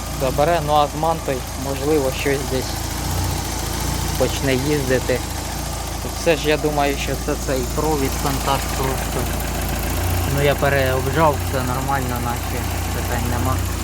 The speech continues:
Тому треба випробування ходом. Якось так. Один запресував. Я собі такі ставив фірми. Ну, наче ходить, плюс-мінус норм, тому беремо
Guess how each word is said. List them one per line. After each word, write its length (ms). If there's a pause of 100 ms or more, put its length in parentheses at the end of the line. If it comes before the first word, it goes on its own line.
(140)
Тому 240 (720)
треба 300 (840)
випробування 760 (100)
ходом. 320 (2500)
Якось 340
так. 100 (500)
Один 260
запресував. 680 (1400)
Я 160
собі 320
такі 280
ставив 420
фірми. 380 (440)
Ну, 280
наче 320
ходить, 460 (460)
плюс-мінус 540
норм, 320
тому 220
беремо 320